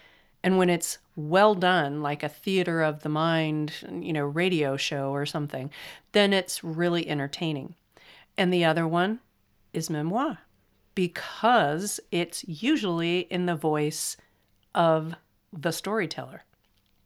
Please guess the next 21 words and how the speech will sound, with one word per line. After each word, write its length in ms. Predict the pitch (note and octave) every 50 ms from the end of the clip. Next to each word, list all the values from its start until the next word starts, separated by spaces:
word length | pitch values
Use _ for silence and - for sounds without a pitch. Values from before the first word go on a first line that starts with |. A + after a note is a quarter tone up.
| _ _ _ _ _ _ _ _ _ _ - - - _ _ -
And 180 | F#3+ F3 F3 D#3+
these 240 | F#3+ G3 G3 F#3+
two 180 | - - - A3
particular 560 | G#3+ - G#3+ - G#3+ - - G3+ F#3+ G3+ G#3+
books 600 | G#3+ - E3+ D3 D#3+ - - - - - - - - -
that 320 | E3+ D3 D3 F3 E3 D#3+ D#3+
I'm 200 | D#3 D#3 D#3+ E3
gonna 340 | E3 D#3+ D#3+ D#3+ E3 E3
share 260 | E3 - - A3 A3 G#3
with 180 | F#3+ E3+ -
you 140 | D3+ C#3+ C#3
today 440 | C#3+ - - D3+ C#3+ C#3+ C#3+ D3 - - - - - - - - _ _ _
are 480 | - E3+ D#3+ E3 D#3+ E3 E3 E3 E3+ - _ _ _ -
just 400 | E3+ - - D#3 D#3 - - -
that. 320 | - D3 - - - - _ _ _ _ _ _
They 220 | - D3+ D#3+ D#3 D#3
are 180 | D3+ D3+ D3
read 480 | D3 D3 D3 E3+ F3 F3 F#3 F3+ - - - _ _ _ _ _ _ _ _ _
by 480 | - D#3+ D#3 D#3 D3+ D3+ D3+ D#3 E3 E3 _ _ _ _ _ _ _
the 240 | - D3 F#3+ F3+ -
authors. 680 | - D#3 C#3+ C#3+ - - - C#3+ - - - - -